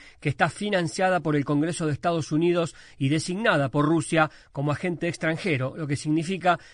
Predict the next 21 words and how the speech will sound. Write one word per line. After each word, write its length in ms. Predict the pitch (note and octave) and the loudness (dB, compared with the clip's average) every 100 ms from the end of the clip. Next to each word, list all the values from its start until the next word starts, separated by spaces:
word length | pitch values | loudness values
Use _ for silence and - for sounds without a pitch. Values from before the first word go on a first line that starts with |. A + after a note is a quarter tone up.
| - | -6
que 120 | D#3 | 0
recibe 440 | D3+ D#3 - D#3+ C#3+ | 0 0 0 0 0
financiación 720 | D#3 F3 G3+ - C#3+ C#3+ C3+ | 0 -2 -2 -4 -4 -4 -4
extranjera 680 | - A3 E3+ D3+ - F3 E3+ | -4 -6 -4 -6 -2 0 0
para 280 | - G#3+ F#3+ | 2 2 2
actividades 600 | D3+ E3+ D#3 D#3+ D#3+ D3 | 0 -2 0 2 0 -2
consideradas 720 | - F3+ - D3 C#3+ D3 C#3 | -4 -6 -2 -2 0 0 0
políticas. 760 | - C#3+ C#3 - A2 A2+ G#2+ - _ - - - | -2 -2 -2 -4 -14 -14 -16 -20 _ -20 -20 -8
En 140 | B2+ | 0
una 120 | D3 | 2
declaración, 680 | C#3 B2 B2+ C3 - F3 F3+ - - - | 2 0 0 0 2 2 2 -6 -20 -10
el 120 | C3 | -8
presidente 560 | B2+ C#3 D#3 E3+ E3 F3+ | -6 -2 0 0 0 0
en 100 | F#3 | 0
funciones 640 | D#3+ E3 D#3 A3+ E3 C3 | 0 -2 -2 0 0 2
del 140 | C3 D3 | 2 2
medio, 420 | F3 E3 E3 D#3+ D3 | 2 2 2 0 0
Jeffrey 440 | E3 E3 D3+ C3+ | 0 0 -2 -2
Jedmin, 500 | B2+ F3+ F3 G3 G3+ - - - | 2 2 2 -2 -2 -8 -20 -8
dijo 380 | D3+ F3+ C#3+ C3 | -4 0 0 0
textualmente 880 | C#3 - E3+ D#3+ C#3+ A#2+ G#2 G2+ | -2 0 2 4 4 2 -4 -14